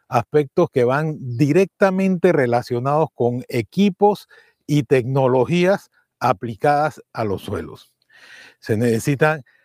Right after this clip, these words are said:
nivelar lo más que se puedan los terrenos para poder hacer más eficiente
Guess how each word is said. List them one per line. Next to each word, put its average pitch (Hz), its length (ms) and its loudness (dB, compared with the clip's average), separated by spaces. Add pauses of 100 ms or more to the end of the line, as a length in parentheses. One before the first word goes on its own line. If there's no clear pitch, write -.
(220)
nivelar 127 760 2
lo 120 200 -2
más 151 360 -2
que 185 140 0
se 147 160 0
puedan 143 400 2
los 113 180 -4
terrenos 107 600 -2 (440)
para 104 220 -2
poder 110 300 0
hacer 127 260 -2
más 131 240 -2
eficiente 123 760 -2